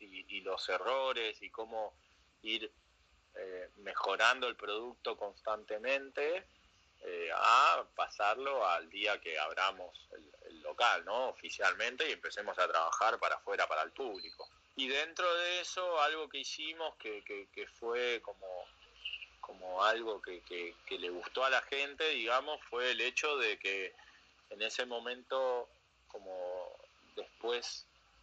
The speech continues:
venía gente y mucha gente no tenía ni idea qué era el producto, porque capaz que eran amigos o amigos de amigos que los invitábamos y que armábamos esas catas y todo. Entonces,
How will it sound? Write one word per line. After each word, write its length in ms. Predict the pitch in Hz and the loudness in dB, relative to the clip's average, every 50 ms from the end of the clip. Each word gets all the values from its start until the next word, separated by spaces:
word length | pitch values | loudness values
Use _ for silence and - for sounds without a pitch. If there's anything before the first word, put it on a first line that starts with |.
| _ - | _ -4
venía 460 | 98 101 104 120 131 139 143 139 131 | -2 -2 0 0 2 4 4 4 4
gente 760 | - - 143 139 143 147 147 139 - 160 160 156 156 160 - - | 2 -2 -4 -4 -4 -4 -6 -4 0 2 2 2 2 0 -2 -8
y 140 | - 117 104 | -14 -16 -16
mucha 600 | 101 104 104 104 104 110 120 127 123 - 131 113 | -16 -20 -20 -20 -14 -10 -10 -6 -2 0 -2 0
gente 280 | - 139 135 127 127 120 | -2 -4 -4 -2 -2 -2
no 140 | 127 131 | -2 -2
tenía 360 | - 135 127 127 135 135 127 120 | -2 -2 -2 -2 0 2 2 2
ni 180 | 120 123 123 | 0 0 -2
idea 400 | 123 123 131 139 143 139 131 110 - | 2 2 4 4 6 6 4 4 2
qué 220 | 117 120 120 123 | -2 -2 0 0
era 160 | 123 131 123 | 2 2 2
el 100 | 110 104 - | 2 0 -6
producto, 840 | - 98 104 107 113 135 143 139 - - 139 139 147 151 156 - _ _ _ _ _ _ _ | -12 -8 -8 -6 -6 -8 -10 -12 -10 -8 -6 -4 -4 -4 -6 -8 _ _ _ _ _ _ _
porque 220 | - - - 82 82 | -20 -20 -14 -8 -6
capaz 280 | 82 87 98 104 - | -4 -2 0 -2 -2
que 100 | - 104 | -2 -2
eran 200 | 101 104 101 98 | 0 0 2 4
amigos 580 | 98 104 127 143 151 147 139 131 120 110 95 - | 4 4 6 6 6 6 6 6 4 0 -2 -2
o 60 | 101 | -4
amigos 340 | 101 104 117 120 117 104 101 104 | -4 -2 -2 -2 -2 -2 0 2
de 60 | 104 | 0
amigos 540 | 104 117 135 135 131 123 117 110 101 90 - | 0 0 0 -2 -2 -2 -2 -2 -2 -4 -6
que 80 | - 98 | -10 -12
los 140 | 95 90 - | -12 -12 -14
invitábamos 680 | 98 95 90 - 120 127 127 123 117 110 101 98 - - | -18 -18 -4 2 6 8 8 8 8 6 4 -2 -12 -8
y 60 | 90 | -4
que 80 | 95 95 | -2 -2
armábamos 500 | 90 - - 110 110 107 107 104 - - | 0 0 2 2 2 2 0 -4 -8 -8
esas 220 | 110 104 107 101 - | -6 -4 -2 -4 -2
catas 440 | - - 131 120 110 - - - - | 2 6 6 6 6 4 -2 -4 -6
y 140 | - - | -16 -10
todo. 420 | - 123 127 131 135 147 156 165 170 - - - - - - - - - - - - - - - - - - - - _ - | -6 -4 -2 -2 -2 -2 -4 -4 -6 -10 -18 -20 -20 -20 -20 -20 -20 -20 -20 -20 -20 -20 -20 -20 -20 -20 -20 -20 -20 _ -8
Entonces, 640 | 127 120 131 131 - 160 147 127 - - - - | -2 0 0 0 2 0 -2 -2 -4 -8 -10 -10